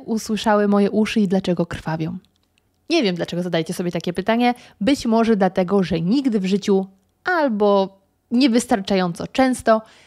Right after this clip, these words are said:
nie oglądaliście serialu Aparatka. Ja mam wrażenie, że tak jak jedną część mojej osobowości stanowią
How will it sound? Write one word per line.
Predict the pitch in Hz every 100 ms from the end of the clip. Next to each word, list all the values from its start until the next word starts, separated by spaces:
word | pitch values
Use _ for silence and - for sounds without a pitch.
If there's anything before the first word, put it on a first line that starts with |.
| _ _ _
nie | 220 311 415
oglądaliście | - 254 214 202 208 220 - 208
serialu | 190 175 180 175 175 170 - _
Aparatka. | - 202 196 175 151 - - - _ _ _ _ _
Ja | 220 381
mam | 427
wrażenie, | 359 311 320 320 302 285
że | 254 277 269 254
tak | 254 269
jak | 277 254 233
jedną | 226 214 269 254 247
część | 233 240 240 - 226
mojej | 226 226 220
osobowości | - 233 233 214 208 226 240 - 226 214
stanowią | - 220 214 202 208 202 202